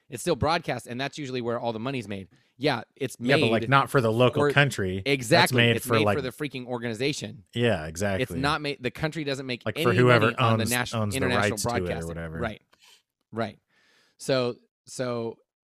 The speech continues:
Speaker 1: the, like,
Speaker 2: It's the same
Speaker 1: all
Speaker 2: way, it's the same way with college and probably even professional sports, but, like, there's a lot of college towns whose
Speaker 1: Mm.
Speaker 2: economies are boosted when, you know,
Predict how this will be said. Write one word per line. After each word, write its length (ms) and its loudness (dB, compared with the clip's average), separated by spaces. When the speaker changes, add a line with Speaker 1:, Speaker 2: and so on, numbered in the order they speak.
Speaker 1:
the, 800 -2
like, 160 -4
Speaker 2:
It's 180 -4
the 140 2
same 300 4
Speaker 1:
all 80 4
Speaker 2:
way, 400 4
it's 160 -6
the 100 0
same 300 0
way 200 2
with 260 -2
college 640 -2
and 180 -6
probably 320 2
even 160 -2
professional 520 -4
sports, 460 -8
but, 140 -8
like, 340 -8
there's 160 -2
a 20 -2
lot 160 6
of 80 2
college 560 0
towns 460 -8
whose 560 -8
Speaker 1:
Mm. 40 -8
Speaker 2:
economies 560 -2
are 60 -4
boosted 640 -4
when, 380 -8
you 140 -4
know, 260 -10